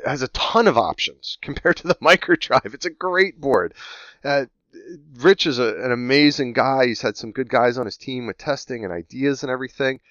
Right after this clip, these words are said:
Uh, could I duplicate it? Yeah, but why? Like, uh, am I gonna compete for, what, three hundred board sales? The Uthernet.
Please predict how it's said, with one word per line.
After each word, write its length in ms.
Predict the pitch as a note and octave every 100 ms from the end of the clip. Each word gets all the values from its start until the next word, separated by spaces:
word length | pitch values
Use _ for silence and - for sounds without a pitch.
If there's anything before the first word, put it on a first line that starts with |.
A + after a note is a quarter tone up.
| _ _ _ _ -
Uh, 60 | -
could 160 | - E3+
I 80 | D3+
duplicate 500 | - B3 - A3 G#3+
it? 120 | F#3+
Yeah, 520 | C#3 D3 G#3 A#3 F2+ F2
but 200 | C#3 B2 _ _ _
why? 520 | A#2+ E3+ D3 - - _ _ _ _ _ _
Like, 180 | C3 A#2+ _ _ _ _ _
uh, 540 | - - _ _ _ -
am 80 | D3
I 80 | C3+
gonna 180 | C#3
compete 520 | B2+ A#2 - D#3 E3 -
for, 120 | E3+
what, 200 | C#3 -
three 420 | _ - - F2+ A2
hundred 400 | B2+ C3+ C3 G#2+
board 260 | A2 C3+
sales? 600 | - A3 A#3 A#3+ A3 - _ _ _ _
The 80 | -
Uthernet. 460 | G#3+ A3 F3 A2